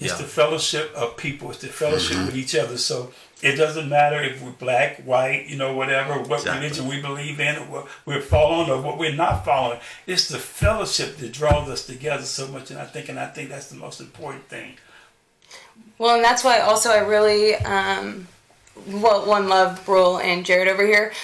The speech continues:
Speaker 4: but Street Profits, that's, I think, a really key part in it. So for me, for example, in Manhattan, we don't have a temple we can just go to and worship, right?
Speaker 1: Mm-hmm.
Speaker 4: So what's been happening in my spirituality is, as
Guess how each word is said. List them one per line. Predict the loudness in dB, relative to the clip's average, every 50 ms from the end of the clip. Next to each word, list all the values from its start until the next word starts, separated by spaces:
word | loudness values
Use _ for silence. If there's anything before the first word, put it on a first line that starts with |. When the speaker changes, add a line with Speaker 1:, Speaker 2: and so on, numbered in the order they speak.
| -4 0
Speaker 4:
but | 2 2 2
Street | 4 4 2 4 4
Profits, | 4 4 4 4 0 0 2
that's, | 4 4 4 4 4 2 0 -2 -6 -16 _ _ _ 0
I | 0 0
think, | 2 2 2 4 4 4
a | 4 2
really | 2 4 4 6 6 6 6 4 2
key | 0 -4 -6 -6
part | -2 0 0 2 2 0
in | 0 0
it. | 0 0 0 2
So | 2 4 4 4
for | 2 0 0
me, | 0 0 0 0 2
for | 2 2 2
example, | 2 4 2 2 2 2 2 0 0 -2 -6 -12 -6 -2
in | 2 4 4
Manhattan, | 4 4 4 4 4 4 4 2 0 -4 -4 -6 -10 -16 -20 -20 -20 _ _ _ _ _ _ _ _ _ -20 -8 -2
we | 2 4 4
don't | 4 4 2
have | 2 0 2 2
a | 0
temple | 0 0 -2 0 0 0
we | -2 -2
can | -2 -2 -4
just | -2 -2 0 2
go | 4 4 4 4
to | 2 -4 -6 -6 -6
and | -6 -4
worship, | -4 -4 -4 -4 -4 -8 -8 -4 0
right? | 2 2 2 2 0 -4 -10
Speaker 1:
Mm-hmm. | -12 -10 -10 -4 0
Speaker 4:
So | 2 4 6 6 6 6 6 4 2 0 2
what's | 2 4 4 4 4
been | 4 4
happening | 6 6 6 4 4 2 0 0 0 0 0 0
in | 0 0 0 2 4
my | 4 6 6 6 4 2
spirituality | 2 2 4 4 4 4 2 4 4 6 6 6 4 2 2 2 2 2 2
is, | 0 0 0 2 2 2 0 -2 -4 -8 -10 -18 -10 -2 2
as | 4 4 4 2 0 -4 -8 -12